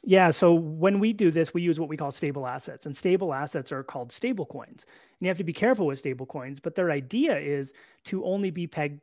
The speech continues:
they're pegged to one dollar. So you put all your profits into these one dollar coins, and they never break from a dollar. They always stay right at that one dollar point.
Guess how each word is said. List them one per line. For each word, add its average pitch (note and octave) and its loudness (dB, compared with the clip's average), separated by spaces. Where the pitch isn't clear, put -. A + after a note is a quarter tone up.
they're E3 0
pegged G3 0
to E3+ -2
one D3 -2
dollar. A#2 -6
So - -6
you D#3+ -4
put E3 -2
all E3 0
your F#3+ 2
profits E3 -4
into D3+ -6
these C3+ -6
one E3 -4
dollar D3+ 0
coins, B2 -8
and C3+ -10
they C3+ -6
never E3 -2
break C#3+ -4
from C#3+ -6
a C3 -8
dollar. B2 -8
They B2 -14
always D#3 -2
stay D#3 -4
right C#3 -2
at D3 -8
that C3 -8
one C#3 -6
dollar A#2+ -10
point. G3 -8